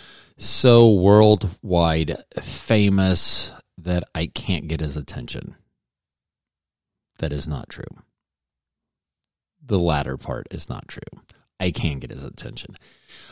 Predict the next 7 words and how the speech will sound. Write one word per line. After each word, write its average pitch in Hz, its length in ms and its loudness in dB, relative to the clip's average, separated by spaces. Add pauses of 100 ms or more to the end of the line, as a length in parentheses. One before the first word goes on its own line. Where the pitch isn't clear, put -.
(220)
I 131 140 4
don't 135 260 4
need 113 460 6
his 101 240 4
attention, 90 640 -2
though, 69 240 -6
because 90 680 -4